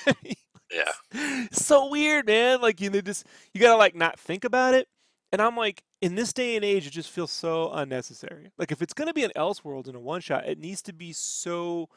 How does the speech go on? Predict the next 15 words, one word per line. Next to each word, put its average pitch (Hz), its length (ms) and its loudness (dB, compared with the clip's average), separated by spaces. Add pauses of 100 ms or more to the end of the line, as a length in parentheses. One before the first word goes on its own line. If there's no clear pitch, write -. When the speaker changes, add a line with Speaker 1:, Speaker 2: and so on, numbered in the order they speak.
(300)
Speaker 1:
it 156 80 -10
can't 247 220 2
be 214 80 -4
set 220 160 0
in 180 60 -6
the 147 60 0
eighties. 143 340 2
It 160 120 -10
need 208 160 -10
to 175 60 -10
be 151 100 -8
set - 240 -4
way 214 720 0
further 139 400 -2
back. - 300 -10